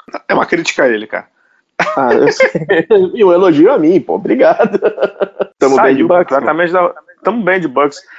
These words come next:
Speaker 1: Pra gente fechar o bloco do, da, das, como é que era? Dos vencedores à batata, pros perdedores, não sei o que, compaixão, como é que é?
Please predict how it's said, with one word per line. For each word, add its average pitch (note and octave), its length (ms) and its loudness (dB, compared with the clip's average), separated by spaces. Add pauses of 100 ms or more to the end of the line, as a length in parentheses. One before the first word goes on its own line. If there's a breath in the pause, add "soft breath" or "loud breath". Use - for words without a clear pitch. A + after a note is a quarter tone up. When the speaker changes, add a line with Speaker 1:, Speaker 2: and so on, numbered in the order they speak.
(120 loud breath)
Speaker 1:
Pra A#3 80 -6
gente C#4 140 -8
fechar G3+ 300 0
o F3 40 2
bloco D3+ 300 -2
do, C3 260 -4
da, A2+ 240 -10
das, A#2 480 -4
como C#3 140 -2
é B2+ 40 -2
que - 80 -2
era? D3+ 320 0 (420)
Dos A#2+ 200 -16
vencedores C3+ 540 0
à C3 100 2
batata, C3+ 640 -2
pros D3+ 280 -14
perdedores, C#3 920 -4
não - 40 -20
sei C#3 100 0
o B2+ 40 -4
que, D3+ 120 0
compaixão, C3 560 -2
como C3 140 -8
é A#2+ 40 -4
que - 80 -2
é? E3+ 140 0